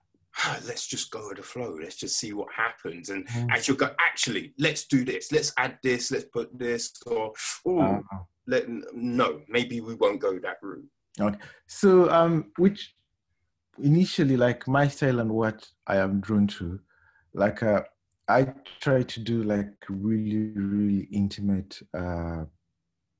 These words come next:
Speaker 2: uh,
Speaker 1: Yeah.
Speaker 2: films or portraits. And so it was very important when I'm saying I was going to do this, it was clear that I wanted to, to make a very, uh,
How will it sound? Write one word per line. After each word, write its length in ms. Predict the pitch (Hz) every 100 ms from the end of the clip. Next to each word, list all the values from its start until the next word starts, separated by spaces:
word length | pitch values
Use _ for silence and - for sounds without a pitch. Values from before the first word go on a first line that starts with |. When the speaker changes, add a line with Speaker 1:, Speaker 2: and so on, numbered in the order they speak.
| -
Speaker 2:
uh, 160 | 87 80
Speaker 1:
Yeah. 80 | -
Speaker 2:
films 300 | 95 117 -
or 80 | 85
portraits. 560 | - 101 - 104 - - _ _ _ _ _ 95
And 320 | 104 107 101
so 140 | 143
it 280 | 107 120 -
was 220 | 135 110
very 360 | 113 143 151 147
important 680 | 135 131 120 117 110 101 - _ _ _ _ _ -
when 180 | 107 98
I'm 140 | 127
saying 520 | - 120 110 101 - _ _
I 80 | 98
was 120 | 101
going 180 | 110 107
to 100 | 92
do 200 | 92 101
this, 260 | 87 85 - - - - -
it 180 | 95 110
was 280 | 101 - - _
clear 300 | - 131 117
that 200 | 104 101
I 100 | 104
wanted 420 | 107 147 123 - -
to, 420 | 107 98 92 - - _ _ _ _ _ _
to 120 | 110
make 480 | 110 117 117 117 -
a 100 | 117
very, 1120 | 98 101 113 110 110 113 110 110 107 107 104 - _ _ _ _ _ _ _ _ -
uh, 180 | 95